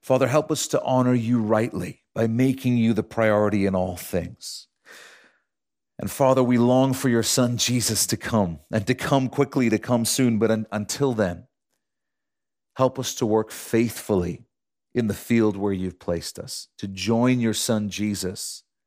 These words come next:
in the work of bringing in the harvest of souls that will make up the church, the bride of Christ. Help us to be faithful to that mission, Lord. And Lord, help us not to appear before you empty when we worship you.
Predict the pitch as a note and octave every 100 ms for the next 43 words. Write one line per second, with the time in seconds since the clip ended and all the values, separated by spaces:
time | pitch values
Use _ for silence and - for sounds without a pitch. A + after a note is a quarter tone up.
0 | _ _ _ _ - G#2+ G#2+ G#2 A#2+ B2
1 | G2 E2+ A2+ A#2 A2+ A2 G2+ F2+ A2 G#2+
2 | G#2 - G#2+ - - G#2+ G2 F2 - F#2
3 | - G2+ F#2+ F#2+ G#2 A2 - - _ G2+
4 | G2+ - - _ _ G2+ - - G#2+ F2+
5 | - - - F2+ F#2 G2 E2+ F#2+ F2+ -
6 | F#2+ G2 - - _ _ _ _ _ _
7 | _ _ - C3 B2+ - G#2+ G#2+ - -
8 | B2+ B2+ - G#2 F2+ G#2+ F2+ E2+ F#2+ G2
9 | - F#2 F2 D2 - _ _ _ _ _
10 | _ _ _ _ _ _ _ G#2 A2+ A#2
11 | F#2 C3 C3 A#2+ - - A#2+ A#2 D3 -
12 | B2+ A2+ - - A#2 A2+ A2+ G2+ G#2 -
13 | G#2 G#2 G2 G2+ - F#2+ F#2+ - F#2 F#2
14 | F2+ F2+ F2 F#2 - - G2+